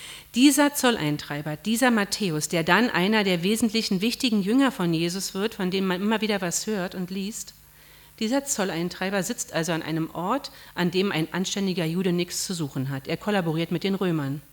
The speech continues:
Er ist mit ihnen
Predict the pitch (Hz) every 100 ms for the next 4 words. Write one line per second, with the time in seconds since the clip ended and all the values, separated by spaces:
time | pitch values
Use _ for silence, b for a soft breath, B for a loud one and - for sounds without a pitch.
0 | - B B B B B B B B -
1 | _ _ - 185 185 - 196 165 208 240
2 | 247 262 277